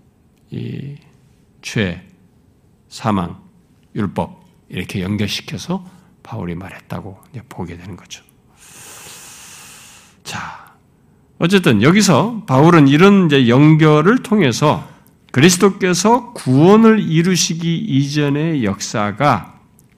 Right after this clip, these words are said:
예, 예, 그렇게 보면은 그 구원을, 예, 구원을 이루시기 이전의 역사가 특히 이스라엘 역사 속에서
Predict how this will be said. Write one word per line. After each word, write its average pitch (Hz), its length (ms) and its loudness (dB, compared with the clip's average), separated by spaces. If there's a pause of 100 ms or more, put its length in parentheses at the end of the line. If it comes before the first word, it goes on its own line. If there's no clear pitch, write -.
(100)
예, - 440 -10 (240)
예, 107 80 -8
그렇게 135 280 -4
보면은 131 440 -2
그 - 260 -16 (180)
구원을, 139 500 0 (220)
예, 110 140 -4
구원을 123 460 0
이루시기 113 580 -2
이전의 101 360 -4
역사가 101 600 -6 (380)
특히 170 300 -2
이스라엘 160 640 0
역사 107 240 -4
속에서 107 680 -6